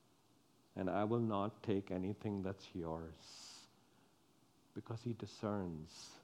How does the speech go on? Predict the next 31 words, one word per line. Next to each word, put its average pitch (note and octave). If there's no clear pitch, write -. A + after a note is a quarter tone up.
that F2+
there's G#2
something A#2
special -
about F#2
Melchizedek. E2
And G2+
there's G#2
something G#2+
that's -
entirely G2
the F#2+
opposite E2+
in G2
this G2+
person F2+
who F#2+
is F2
the F2
king G#2+
of G2+
Sodom. E2+
And A2+
that A2+
can D3
only C3+
happen G2+
when G2
you A2+
and A2
I G2